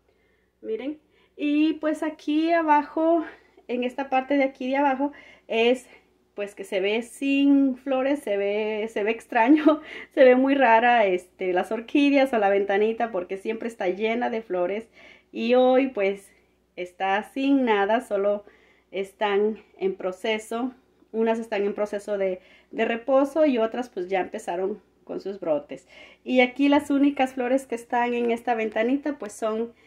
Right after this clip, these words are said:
estas violetas africanas, es lo único. Aquí está la orquídea que está en, en la base de cerámica, ya las raíces se le están saliendo, ya están creciendo mucho las raíces,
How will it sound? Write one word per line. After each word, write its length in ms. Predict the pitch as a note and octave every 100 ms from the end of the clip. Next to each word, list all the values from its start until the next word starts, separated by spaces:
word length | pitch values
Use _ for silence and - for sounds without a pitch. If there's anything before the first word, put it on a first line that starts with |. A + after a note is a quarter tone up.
| _ _
estas 520 | - G3+ - A3 G#3+ -
violetas 580 | E3+ G#3 G3 G3 A3 A3
africanas, 640 | G3+ A3+ - B3+ C4 F#4 - _ _ _ _ -
es 180 | G3+ G#3+
lo 140 | A3+
único. 500 | A3 A#3 B3+ C#4+ F4 - - -
Aquí 460 | - A#3+ - C4+ C4+
está 320 | D4 - B3
la 320 | B3 B3 B3 A#3
orquídea 640 | B3 - D#4+ D4+ C#4+ C#4
que 80 | A#3
está 720 | - A3+ A3 A#3 A#3+ A#3 -
en, 480 | A3+ B3 C#4 D4+ - _ _ _ _ _ _ _ -
en 460 | A3+ A3 A3 A3
la 320 | A3 G#3+ G#3
base 300 | G#3 G#3+ C4+
de 100 | C4
cerámica, 640 | C4+ C4 C4 C4 C#4+ D4+ D#4+
ya 300 | C#4 A3 A3
las 200 | A3+ A#3
raíces 280 | G#3+ G#3+ B3+
se 80 | A#3
le 80 |
están 240 | A3 A3+ D#4+
saliendo, 800 | A#3+ A3+ A#3+ C4 C4 C4 C4 C#4 _ _ _ _
ya 120 | -
están 220 | A3+ A3+ A3
creciendo 480 | A#3 A#3 A3+ A3
mucho 280 | A#3 A3+ -
las 160 | A3+ A3
raíces, 680 | A3+ B3 D4 C#4+ C4+ C#4